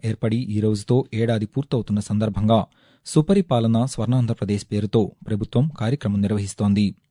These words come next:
కృష్ణా జిల్లా పోరంకిలో జరిగే ఈ కార్యక్రమంలో ఈ ఏడాది కాలంలో ప్రభుత్వ పాలన,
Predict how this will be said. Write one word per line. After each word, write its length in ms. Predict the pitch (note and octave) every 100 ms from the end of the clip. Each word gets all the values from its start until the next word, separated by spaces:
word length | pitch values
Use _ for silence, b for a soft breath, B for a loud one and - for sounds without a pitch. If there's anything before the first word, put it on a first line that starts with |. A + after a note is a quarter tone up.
| _
కృష్ణా 300 | A#2 G2+ A2
జిల్లా 240 | G#2 G#2 G#2
పోరంకిలో 520 | - A2+ A2+ G#2 G2+
జరిగే 280 | G2 G2+ G2+
ఈ 80 | G2
కార్యక్రమంలో 680 | G#2 G#2 - G#2 G#2 C3 E3 b b b D#3+
ఈ 200 | D#3 D3
ఏడాది 260 | G3 F#3+
కాలంలో 500 | D3 A2+ A2 A2 A#2+
ప్రభుత్వ 480 | E3 - G#2 A#2+ A2
పాలన, 440 | G#2+ G2+ G#2+ B2